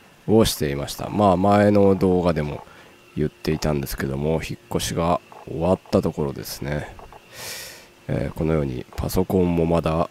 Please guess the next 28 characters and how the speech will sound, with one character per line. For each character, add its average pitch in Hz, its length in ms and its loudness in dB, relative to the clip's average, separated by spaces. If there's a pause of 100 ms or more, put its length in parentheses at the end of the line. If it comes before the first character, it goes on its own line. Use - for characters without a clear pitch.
(120)
え 76 180 -4
ー、 71 60 -6
起 - 160 -10
動 80 180 0
で 73 140 -6
き 82 140 -2
な 76 120 0
い、 - 80 -8 (800)
え 67 520 -6
ー、 - 20 -14
キ - 140 -10
ャ 82 80 -2
ン 82 40 -4
プ 80 140 0
用 80 140 2
品 76 200 -8
と 73 100 -10
か - 100 -6
も 73 120 -6
ね、 80 280 -2 (840)
全 98 220 2
部 78 180 -2 (680)
も 73 80 -2
う - 20 -6
バ 69 160 -4
ラ 87 160 4
バ 87 140 6
ラ。 82 200 4